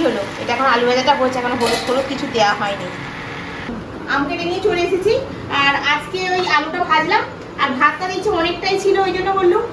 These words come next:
তাহলে ভাত দিয়ে দিয়ে ডিম দিয়ে আলু দিয়ে ভালো করে মিশিয়ে ভেজে নিয়েছি, আর দিয়ে আজকে রাতে এটা ডিনার হয়ে যাবে।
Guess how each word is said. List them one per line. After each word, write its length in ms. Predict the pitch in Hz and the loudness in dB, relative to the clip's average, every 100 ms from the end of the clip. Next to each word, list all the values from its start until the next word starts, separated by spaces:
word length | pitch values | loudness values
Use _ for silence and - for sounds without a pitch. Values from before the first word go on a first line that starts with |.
| - | -8
তাহলে 160 | - 320 294 | -6 -2 2
ভাত 140 | 302 302 | 2 0
দিয়ে 140 | 370 381 | -4 -4
দিয়ে 140 | 392 403 | -4 2
ডিম 160 | 311 320 320 | 8 8 8
দিয়ে 160 | 320 427 523 - - - | 6 4 0 -6 -4 2
আলু 120 | 302 320 | 2 2
দিয়ে 120 | 359 330 | 2 4
ভালো 140 | 330 330 | 4 4
করে 120 | 359 370 | 2 4
মিশিয়ে 300 | 320 311 392 330 | 4 4 0 0
ভেজে 220 | 302 294 285 | -2 -2 0
নিয়েছি, 260 | 254 - 214 - - - | -2 -4 -8 -10 -10 -10
আর 60 | 233 226 | -8 0
দিয়ে 140 | 359 392 | 2 2
আজকে 160 | 320 330 | 2 2
রাতে 180 | 294 311 320 | 2 0 0
এটা 120 | 359 | 0
ডিনার 240 | 311 285 262 | 2 2 0
হয়ে 160 | 254 226 220 | 2 0 0
যাবে। 160 | 196 | -4